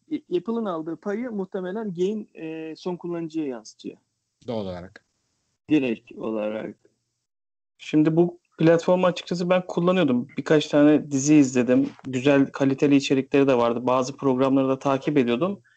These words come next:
Speaker 3: Ha, benim olmazsa olmazım mı? E, hiçbir platform benim için olmazsa olmaz değil. Zaten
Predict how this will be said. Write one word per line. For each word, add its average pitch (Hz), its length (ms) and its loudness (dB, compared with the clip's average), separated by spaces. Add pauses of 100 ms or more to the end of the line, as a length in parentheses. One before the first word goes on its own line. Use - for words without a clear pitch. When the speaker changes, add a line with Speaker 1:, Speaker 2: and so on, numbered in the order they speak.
Speaker 3:
Ha, 139 180 -2
benim 165 220 4
olmazsa 165 520 2
olmazım 170 520 2
mı? 196 200 2 (260)
E, 143 80 2
hiçbir 170 280 0
platform 131 520 2
benim 123 200 2
için - 360 -8
olmazsa 127 480 0
olmaz 123 340 -2
değil. 151 180 0
Zaten 131 460 -2